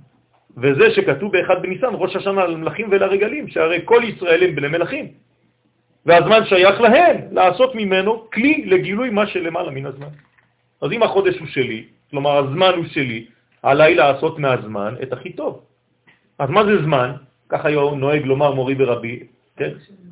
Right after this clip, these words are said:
כן, סל של מעשים. זאת אומרת שזה הכל תלוי במה שאתה עושה. אתה יכול לעשות בזמן קצר מיליונים של דברים,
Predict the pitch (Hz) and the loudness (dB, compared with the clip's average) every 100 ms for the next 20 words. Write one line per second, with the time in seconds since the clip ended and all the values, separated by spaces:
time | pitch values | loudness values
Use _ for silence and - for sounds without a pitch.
0 | - _ _ _ _ _ _ _ _ _ | -20 _ _ _ _ _ _ _ _ _
1 | _ _ _ 180 185 147 175 170 - 139 | _ _ _ -8 -8 -2 -2 -2 -6 -10
2 | 127 110 - - - _ _ _ - _ | -10 -12 -14 -20 -20 _ _ _ -20 _
3 | _ _ _ _ _ _ _ _ _ 127 | _ _ _ _ _ _ _ _ _ -12
4 | 131 131 - 107 120 113 - 156 147 127 | -10 -8 -10 -6 -4 -4 -6 -6 -6 -6
5 | 131 113 113 110 - 101 _ - _ _ | -6 -10 -12 -14 -16 -18 _ -20 _ _
6 | _ - 110 - 139 113 120 104 110 98 | _ -12 -10 -6 -4 -4 -6 -8 -10 -8
7 | 127 127 - - 147 135 127 165 180 185 | -8 -8 -10 -8 -8 -8 -8 -10 -4 2
8 | 208 185 147 123 127 107 107 117 151 | 6 6 4 -2 -6 -4 -6 -6 -8